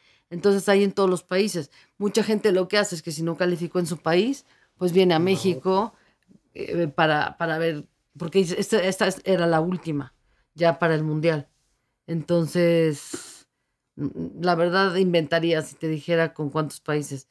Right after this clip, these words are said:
Speaker 1: ¿Cuántos países van a ser allá? Muchos.
Speaker 2: Y de esos países que vayan allá, muchos, más o menos ya tienes una idea de quiénes son como los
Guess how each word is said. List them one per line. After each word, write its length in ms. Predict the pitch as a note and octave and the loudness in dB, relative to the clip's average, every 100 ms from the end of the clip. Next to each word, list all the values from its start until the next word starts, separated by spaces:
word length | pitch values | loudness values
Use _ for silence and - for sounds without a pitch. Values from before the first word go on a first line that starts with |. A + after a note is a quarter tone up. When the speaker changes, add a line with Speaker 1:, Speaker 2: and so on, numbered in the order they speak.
| _ _ | _ _
Speaker 1:
¿Cuántos 300 | - F3+ G#3+ | -10 -8 -6
países 360 | - F#3+ G3 F#3+ | 0 2 2 2
van 140 | F3 | 2
a 80 | E3+ | 0
ser 200 | E3+ D#3+ | 0 -2
allá? 440 | D#3 E3 G#3+ D4 _ | 0 0 -2 -4 _
Muchos. 420 | D#3+ D3 C#3 - | -8 -6 -6 -4
Speaker 2:
Y 100 | D3+ | 0
de 100 | C3+ | 4
esos 200 | D3+ G3+ | 4 2
países 300 | - C3+ D#3 | 0 0 0
que 100 | - | -2
vayan 220 | B2 C#3 C3 | 0 2 2
allá, 200 | A#2+ B2+ | 0 0
muchos, 260 | D3 D3+ D3 | 0 0 2
más 220 | C#3+ F3 | 0 0
o 40 | |
menos 220 | D#3+ E3+ | 0 0
ya 100 | D#3+ | 0
tienes 240 | D#3 E3 D#3 | 0 0 0
una 120 | D#3+ | 2
idea 120 | D3 | 2
de 120 | D3+ | 0
quiénes 240 | - D3 C#3+ | -2 -4 -2
son 160 | C3 | -2
como 240 | C3 D3 B2 | -2 0 0
los 380 | A2 - - | -2 -12 -20